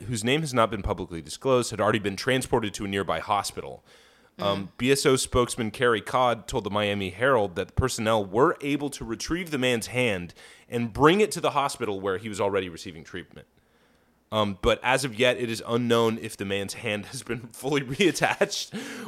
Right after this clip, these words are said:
Speaker 1: or whether it remains severed from his body.
Speaker 2: Wow. Did you know that, um, anytime their, their mugshot or name has been redacted, it's actually because they paid for that?
Speaker 1: I did know that, and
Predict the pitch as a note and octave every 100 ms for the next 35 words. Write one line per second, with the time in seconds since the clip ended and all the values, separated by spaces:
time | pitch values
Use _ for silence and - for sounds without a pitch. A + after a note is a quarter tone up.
0 | E3 A#2+ A#2+ A#2+ A2+ G#2+ A2+ G#2+ G2+ F#2+
1 | F#2 F#2 - - G2+ F2+ E2 F2+ E2 D2
2 | B1 B1 - A2 C3 - - - A#3+ C4+
3 | C4+ F#3+ G3 E3+ D#3+ - D3 C3+ - G3
4 | A3 A3+ F3 F3 F3 D#3 D3 - - E3+
5 | D3+ D3+ D#3 - F#3+ F3 - D#3 D3 C#3+
6 | F3+ D#3+ - D#3+ C#3+ C3+ B2 - F3+ F#3
7 | - E3+ D#3+ D3 - E3 D#3 - D#3 C#3+
8 | - B2+ C3 - D#3 E3 F#3+ _ - -
9 | - - - D#3+ C#3+ F#3 D#3+ D3 B2+ A2+
10 | G#2+ - B2+ B2